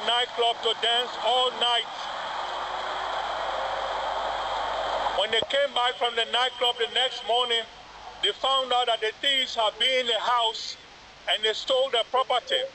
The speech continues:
When they checked the wardrobe, all of Justin's clothes were missing from the wardrobe, but his brother Hannibal's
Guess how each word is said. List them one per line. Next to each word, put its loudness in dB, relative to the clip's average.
When 0
they 2
checked 0
the 2
wardrobe, 2
all 4
of -2
Justin's 0
clothes 2
were 2
missing 0
from 0
the 0
wardrobe, 0
but 2
his 0
brother 2
Hannibal's 0